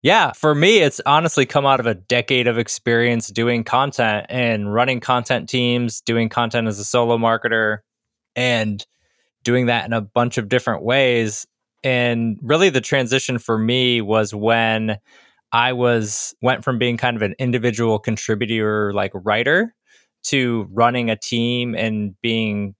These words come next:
you know, tracking metrics and understanding what's working and what's not working and how to be responsible for a team. And not only responsible for, you know, what we were outputting, but responsible for the work they were doing and how they did in their career. So I felt a very, like, strong weight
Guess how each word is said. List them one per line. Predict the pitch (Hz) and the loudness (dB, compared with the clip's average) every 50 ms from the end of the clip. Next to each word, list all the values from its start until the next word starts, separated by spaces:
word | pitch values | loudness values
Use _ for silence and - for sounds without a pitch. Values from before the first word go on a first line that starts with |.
| _ - | _ -8
you | 127 120 | -4 -4
know, | 110 101 | -4 -4
tracking | - - - 120 117 - - 110 107 | -4 -2 -2 -2 -2 -2 -4 -4 -2
metrics | 104 110 110 - - - 110 107 - - | 0 -2 -2 -2 -2 -2 -2 -2 -2 -2
and | 113 107 107 | -4 -4 -4
understanding | 107 101 101 - - 120 110 107 107 104 | -4 -4 -6 -4 -2 -2 -2 -2 -2 -2
what's | 104 101 - - - | -2 -4 -4 -6 -4
working | 113 110 - 117 113 107 | -4 -4 -4 -4 -4 -4
and | 104 98 98 98 | -4 -6 -4 -4
what's | 95 104 - - | -4 -4 -4 -2
not | 110 113 117 95 80 | -2 0 0 0 -2
working | 104 104 98 - 104 98 92 | -4 -6 -4 -4 -4 -4 -4
and | 92 | -4
how | 92 110 110 | -2 -2 -2
to | 107 92 | -2 -4
be | 98 95 | -6 -4
responsible | 92 95 - - - 104 101 101 - _ - 104 | -4 -4 -6 -2 -2 -2 -2 -2 -6 _ -6 -6
for | 95 - - 92 | -6 -4 -6 -6
a | 90 | -6
team. | - - 156 165 165 147 123 113 107 107 _ _ _ _ _ _ _ _ _ _ - - | -4 -2 -2 0 0 0 0 -2 -4 -6 _ _ _ _ _ _ _ _ _ _ -8 -4
And | 127 120 120 | -4 -2 0
not | 117 135 160 185 | 2 2 2 2
only | 180 160 143 | 2 2 2
responsible | 123 117 - - 127 123 117 - 110 117 110 | 2 0 2 2 0 0 0 -2 -2 -2 -2
for, | 104 - - 113 110 107 104 104 104 101 101 _ _ _ _ _ _ _ _ - | -2 -2 0 0 2 2 2 2 0 -2 -4 _ _ _ _ _ _ _ _ -4
you | 123 123 | -2 0
know, | 110 101 | 0 0
what | 92 90 110 127 - 131 | 0 2 0 0 0 0
we | 127 120 | 0 0
were | 113 110 107 101 101 101 - - | 0 0 0 0 0 -2 -4 -2
outputting, | - 127 139 - - - 127 110 110 107 104 | 0 0 -2 -2 0 -2 0 0 0 -2 0
but | 107 104 104 104 - | 0 0 0 -2 -4
responsible | - 131 113 - - 123 120 - - 120 110 | -6 -6 -6 0 0 0 0 0 -2 -2 -2
for | - 139 123 | 0 -2 -2
the | 120 98 | -2 -2
work | 82 123 135 160 - - | 0 0 0 0 -2 -2
they | - 120 110 | -2 -2 0
were | 101 104 98 | 0 -2 -2
doing | 90 107 101 101 98 95 95 92 | 0 -2 0 0 -2 -2 -4 -4
and | 95 104 | -4 -4
how | - 120 120 123 | -2 0 0 0
they | 107 101 123 143 | 0 0 0 -2
did | 139 139 139 127 | 0 -2 -2 -2
in | 127 123 | 0 -2
their | 120 113 | -2 -4
career. | - - 135 139 120 101 | -2 -2 0 0 0 0
So | - 113 | 0 2
I | 107 143 | 0 0
felt | 139 - 165 113 120 | 2 2 2 0 0
a | 113 | -2
very, | 104 127 127 131 127 120 | 0 0 2 2 2 2
like, | 113 107 104 - | 0 -2 -2 -6
strong | - - - 120 113 117 113 104 | -10 -4 0 2 2 2 0 -2
weight | 98 110 113 113 - - | -2 -2 -2 -2 -2 -6